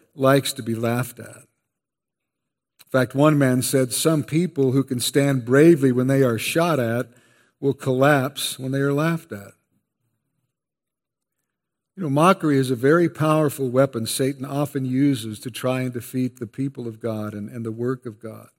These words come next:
He uses it against us as individuals. He uses it against churches in an attempt to discourage us from doing what God has called us to do.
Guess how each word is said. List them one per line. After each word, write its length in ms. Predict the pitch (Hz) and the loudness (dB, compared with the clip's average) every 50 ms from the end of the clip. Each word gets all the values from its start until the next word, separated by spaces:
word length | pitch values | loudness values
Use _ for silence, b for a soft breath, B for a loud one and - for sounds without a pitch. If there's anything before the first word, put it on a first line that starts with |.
| _ _ _ _ _ _ _ _ _ _ _ _ _ _ _ _ _ - | _ _ _ _ _ _ _ _ _ _ _ _ _ _ _ _ _ -4
He 60 | - 151 | -2 -2
uses 560 | 143 135 139 151 170 175 170 156 160 143 143 | 0 2 2 4 4 4 4 2 0 2 0
it 100 | 139 131 | 0 0
against 380 | 127 123 151 151 135 - - | 2 0 0 -2 -2 -2 0
us 200 | 143 147 143 - 147 | 0 0 0 0 -6
as 120 | 135 123 | -6 -4
individuals. 880 | 143 147 147 147 131 127 147 156 160 - - - - _ _ - - _ _ _ _ _ - | -2 -2 -2 -2 -4 -2 -4 -4 -4 -6 -16 -20 -20 _ _ -20 -20 _ _ _ _ _ -4
He 80 | 143 135 | -2 -2
uses 600 | 131 127 131 143 165 190 185 151 165 160 139 147 | 0 2 4 4 4 4 4 2 0 -2 -2 -2
it 120 | 147 135 | -2 -2
against 400 | 139 127 147 151 147 135 - - | -2 0 0 -2 -2 -2 -6 -10
churches 480 | - - 151 160 165 160 - 131 110 120 | -6 -2 0 0 0 0 -2 -4 -2 -2
in 100 | 131 131 | -2 -2
an 80 | 131 | -2
attempt 400 | 131 127 - - 143 147 139 - | -4 -4 -4 -4 -4 -4 -4 -6
to 60 | 139 | -8
discourage 720 | 127 127 120 - - - - 151 151 160 156 151 135 113 113 | -6 -6 -4 -4 -4 -4 -2 0 0 2 2 0 0 -2 -4
us 380 | 113 107 110 110 107 - - b b b b b b | -4 -4 -4 -6 -6 -10 -12 b b b b b b
from 200 | b 156 147 135 | b -4 -2 0
doing 240 | 123 160 196 220 214 | 2 4 4 4 2
what 160 | 185 151 135 | 0 -2 0
God 220 | - 127 123 123 127 | 0 0 0 0 0
has 100 | 120 - | -2 -4
called 380 | - - 131 120 120 120 120 | -4 -4 -2 -2 -2 -2 -4
us 120 | 120 110 - | -8 -10 -10
to 120 | - 127 | -12 -12
do. 300 | 117 131 147 170 156 - | -12 -12 -16 -18 -18 -20